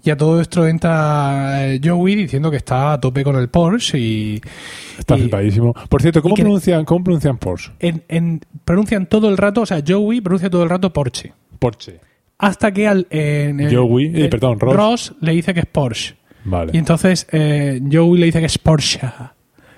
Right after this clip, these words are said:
Speaker 1: Y
Speaker 2: Porsche.
Speaker 1: hace una, una pronunciación, una pronunciación un poco rara.
Speaker 2: No, es que en inglés, en la versión original, todos están todo el rato hablando del Porsche.
Speaker 1: Ajá.
Speaker 2: Salvo Ross,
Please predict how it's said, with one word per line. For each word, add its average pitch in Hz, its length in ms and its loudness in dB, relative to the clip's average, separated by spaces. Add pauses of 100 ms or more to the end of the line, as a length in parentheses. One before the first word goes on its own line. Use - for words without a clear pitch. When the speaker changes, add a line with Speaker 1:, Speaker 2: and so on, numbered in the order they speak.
Speaker 1:
Y 147 60 2
Speaker 2:
Porsche. 113 240 2
Speaker 1:
hace 160 160 0
una, 151 140 2
una 139 180 -2
pronunciación, 135 420 0 (120)
una 139 200 0
pronunciación 131 360 0
un 127 40 -2
poco 120 180 0
rara. 110 280 -4
Speaker 2:
No, 131 260 2
es 117 140 0
que 147 120 2
en 139 100 0
inglés, 139 500 0 (440)
en 117 120 -2
la 113 60 4
versión 110 180 2
original, 135 420 0 (160)
todos 143 460 0 (100)
están 123 220 0
todo 127 100 4
el 120 100 2
rato 123 80 4
hablando 117 220 2
del 110 120 2
Porsche. 110 360 -2 (840)
Speaker 1:
Ajá. 151 260 -4
Speaker 2:
Salvo 139 320 2
Ross, 147 400 0